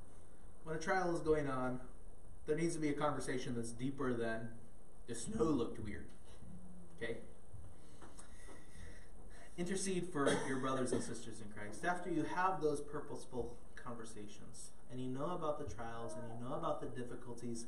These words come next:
in each other's life, and, and, and it might be a physical trial. I'm not demeaning or stating that the physical trials are not difficult. Physical trials provide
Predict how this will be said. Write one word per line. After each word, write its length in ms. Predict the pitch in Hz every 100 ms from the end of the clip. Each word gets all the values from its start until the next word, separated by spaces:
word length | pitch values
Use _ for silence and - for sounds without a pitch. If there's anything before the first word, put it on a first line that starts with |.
| 123
in 80 |
each 180 | 120 117
other's 280 | 110 110 - -
life, 100 | - - - - - - - - - - - -
and, 140 | 202
and, 260 | 220 226 -
and 120 | 214 214
it 100 | 214
might 380 | 202 262 294 202
be 260 | 226 196
a 60 | 190
physical 500 | - 226 220 214 196
trial. 400 | - 202 - - - - - - - - - - - - - - - - - -
I'm 200 | 151 170
not 400 | 196 226 233 - - - - - - - 156 147
demeaning 720 | 165 175 196 214 226 226 220
or 340 | 170 151 151 - - - -
stating 400 | - 202 208 185
that 140 | 156
the 60 | 156
physical 420 | 196 196 190 147
trials 360 | 190 196 185
are 60 | 147
not 180 | 147 151
difficult. 480 | 214 220 - - - - - -
Physical 360 | 185 220 240 233
trials 480 | 220 226 240 202 190
provide 640 | 196 190 190 190 190 -